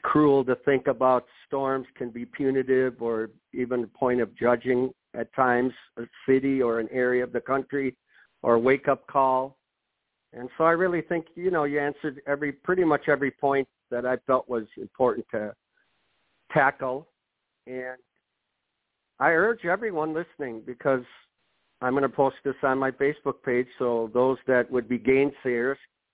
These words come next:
listen to, you know, a perspective that I totally believe is biblical. And not only that,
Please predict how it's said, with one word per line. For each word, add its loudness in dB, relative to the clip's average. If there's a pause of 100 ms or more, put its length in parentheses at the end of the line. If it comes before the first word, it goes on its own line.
(540)
listen -2
to, 0 (200)
you -4
know, 2 (180)
a -6
perspective 0 (880)
that -6
I 2
totally -2
believe -6
is -6 (100)
biblical. -2 (920)
And -2
not 2
only 0
that, -2